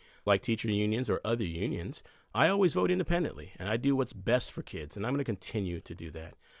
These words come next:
I'm proud to be supported by educators and not billionaires. I think that we need to stand against anything that looks like privatization of public education, and I'll fight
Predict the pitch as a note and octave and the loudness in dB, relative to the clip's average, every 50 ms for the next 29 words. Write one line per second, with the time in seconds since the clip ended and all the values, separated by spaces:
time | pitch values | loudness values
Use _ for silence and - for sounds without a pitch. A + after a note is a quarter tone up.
0 | - - - - G#2 A2 - - B2 A2+ A2 G#2 F#2+ G#2+ G2 - - - - - | -20 -16 -6 -2 -2 0 4 6 8 8 8 6 4 0 0 0 -2 -6 -2 4
1 | E3 G3+ A3 D#3 G2+ F2+ F#2 G#2+ G#2 G#2+ A2 A#2 C3+ B2 A#2 G2+ - - E2+ F2 | 6 6 8 8 6 4 2 4 4 6 8 8 8 6 4 0 0 2 0 2
2 | F2 E2 D#2+ F#2+ F#2+ G#2 G#2+ G#2+ F#2+ F#2+ A2+ A2+ A2 F#2 D#2+ D#2 D2+ E2+ A2 - | 2 0 -2 0 2 4 4 4 4 4 4 6 6 4 2 0 -4 -6 -8 -10
3 | - - - - - _ - - - G3+ - G#2+ G#2+ G2 - G#2 G2+ G2+ F#2+ F#2 | -14 -20 -20 -20 -20 _ -4 -2 -2 0 2 0 0 2 2 2 4 4 2 2
4 | G2+ G#2 G#2+ G#2 G2 - G2+ - - - G2+ G2+ G#2 G2+ F#2 F2+ G#2 F#2 - - | 2 2 2 2 0 0 -4 -6 0 2 2 4 4 4 4 2 2 0 0 0
5 | G2 G#2+ G#2 - A2 G#2 G#2 F#2 E2+ F#2 G2 - - F#2 F2 - - G2+ F#2 F2 | 0 0 0 0 0 0 0 0 0 -2 -4 -2 -2 -4 -4 0 0 2 2 2
6 | F2 F2+ F#2 F2 F2 E2+ E2 D#2+ - - F2+ E2+ D#2+ - - E2+ D#2 D#2+ - - | 2 0 -2 -2 -2 -2 -2 -2 -2 -4 -4 -4 -4 -4 -4 -4 -4 -4 -6 -6
7 | D#2+ D2+ D#2 D2+ - F#2 D#2+ D#2 - - G2+ G2 G2+ G#2 - - F#2+ F#2+ F#2+ - | -6 -6 -8 -8 -6 -6 -6 -4 -4 -4 -4 -4 -4 -4 -4 -2 -2 -2 -2 -4